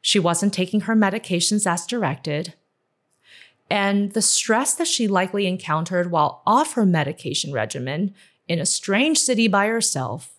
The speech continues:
on Skid Row, no less, probably contributed to her experiencing a manic episode with psychotic features. This is a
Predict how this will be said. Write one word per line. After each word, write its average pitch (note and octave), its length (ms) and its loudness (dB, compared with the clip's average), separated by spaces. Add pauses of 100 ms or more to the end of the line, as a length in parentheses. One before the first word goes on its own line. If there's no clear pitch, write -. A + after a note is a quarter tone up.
(280)
on F3 140 2
Skid B3+ 360 2
Row, D#3 420 0
no D3+ 200 -2
less, - 560 -2 (540)
probably C#4 540 2
contributed A3 680 0
to F3+ 100 -2
her - 260 -4
experiencing G#3+ 960 0
a F3 80 0
manic E3+ 540 2
episode F3+ 600 0 (200)
with F#3 100 2
psychotic F3+ 560 0
features. - 680 -6 (520)
This F#3+ 300 4
is F#3+ 340 4
a F3+ 440 2